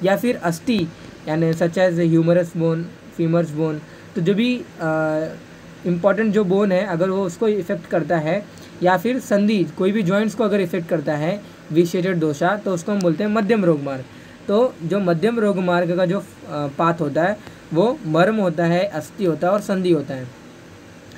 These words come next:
यानी कि इन सभी अगर वे में से वो गया विशेषित दोषा तो वहाँ पे जो डिसीज डेवलप हो सकता है वो उसको हम बोलते हैं मध्यम रोग मार्ग।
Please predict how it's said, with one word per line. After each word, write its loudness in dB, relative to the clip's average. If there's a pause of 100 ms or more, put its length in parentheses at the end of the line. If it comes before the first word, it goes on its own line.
(280)
यानी 4
कि 0
इन -2
सभी 2
अगर 2 (680)
वे 2
में 0
से 0
वो 0
गया 2 (120)
विशेषित 0
दोषा 0 (420)
तो 2
वहाँ 0
पे 2
जो 2
डिसीज 0
डेवलप 4
हो 0
सकता -4
है -2 (340)
वो 0
उसको -2
हम 0
बोलते 2
हैं 0
मध्यम 2
रोग 2
मार्ग। -4